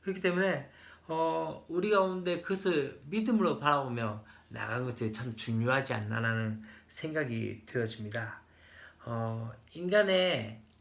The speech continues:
연약함에도 약함에도 분명한 것을 하나님께서 반드시 이루십니다.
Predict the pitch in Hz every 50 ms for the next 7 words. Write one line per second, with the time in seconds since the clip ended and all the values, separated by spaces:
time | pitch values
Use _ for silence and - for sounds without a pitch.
0 | _ - 156 175 180 175 175 - 139 139 131 123 117 110 123 131 143 135 113 110
1 | 110 110 - 113 117 139 147 143 - 170 175 160 143 123 - 127 120 117 117 -
2 | - 123 120 120 127 143 147 147 131 117 139 143 156 156 147 127 120 117 113 110
3 | 110 110 107 113 110 107 110 104 110 110 - - - - - 110 -